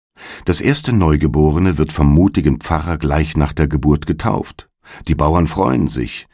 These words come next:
aber auf Christines Wange wächst ein schmerzender schwarzer Fleck.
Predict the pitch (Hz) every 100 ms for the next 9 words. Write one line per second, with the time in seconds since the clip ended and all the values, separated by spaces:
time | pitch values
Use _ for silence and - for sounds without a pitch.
0 | _ - 67 67 64 - 65 - 71 -
1 | 80 78 80 71 78 82 71 82 - -
2 | 78 - - 80 - - 98 87 - 73
3 | 71 - 71 69 62 -